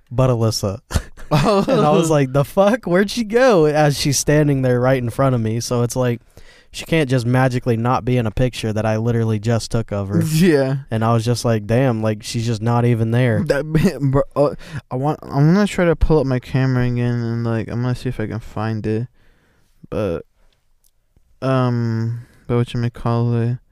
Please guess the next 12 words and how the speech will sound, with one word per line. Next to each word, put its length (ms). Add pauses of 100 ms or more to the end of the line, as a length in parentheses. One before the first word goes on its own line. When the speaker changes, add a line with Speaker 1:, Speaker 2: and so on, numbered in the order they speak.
(760)
Speaker 2:
um, 840 (340)
I 40
had 200
to 120
go 100
get 180
my 100
camera 360
when 260
we 80
go 160
back, 460